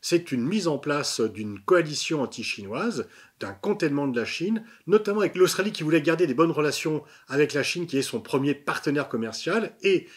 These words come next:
les États-Unis qui ont son premier partenaire stratégique. Eh bien, les Australiens ont compris qu'il n'était plus possible et qu'il fallait choisir. Et ils ont choisi les États-Unis. L'Europe est à l'heure des choix. Deux mille vingt et un a été quand même une année plus performante. Euh, succès de la campagne vaccinale. Autant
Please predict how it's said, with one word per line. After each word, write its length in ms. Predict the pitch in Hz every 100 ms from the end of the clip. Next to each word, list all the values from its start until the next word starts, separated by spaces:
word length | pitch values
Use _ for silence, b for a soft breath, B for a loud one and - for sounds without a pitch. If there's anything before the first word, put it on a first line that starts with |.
| B -
les 160 | 120 120
États-Unis 280 | 143 139
qui 140 | 165 139
ont 40 |
son 180 | 123 117
premier 340 | - 131 139
partenaire 500 | 143 - - 123 123
stratégique. 640 | 113 - 107 104 113 185 - B B
Eh 60 | 120
bien, 300 | 113 143 147 117
les 380 | 123 120 120 113
Australiens 400 | - 110 110 151
ont 40 |
compris 320 | 117 104 -
qu'il 160 | 147 110
n'était 160 | 98
plus 220 | 98 - 180
possible 420 | 120 - 170 98 B B
et 80 | 135
qu'il 160 | 139
fallait 160 | 117 190
choisir. 400 | - 147 117 95 - b -
Et 140 | 185
ils 160 | 143 120
ont 160 | 139 -
choisi 420 | - 127 123 110 - -
les 180 | 139 113
États-Unis. 400 | 107 87 78 73 b b b
L'Europe 340 | - 160 208 208
est 120 | 175
à 40 |
l'heure 180 | 143 135
des 100 | 127
choix. 440 | 113 - 185 240 165
Deux 160 | 120 190
mille 180 | 220 180
vingt 220 | 175 175
et 120 | 170
un 100 | 208
a 80 | 208
été 360 | 139 - 202
quand 140 | 208 151
même 320 | 147 170 180
une 80 | 131
année 300 | 127 143 151
plus 320 | - 135 143
performante. 680 | - 143 - 180 190 196 - 110 B B B B 110
Euh, 100 | 101
succès 520 | - 170 - 160 165
de 100 | 131
la 80 | 117
campagne 440 | - 120 135 131
vaccinale. 680 | 120 120 - 113 107 151 185
Autant 480 | 123 123 160 156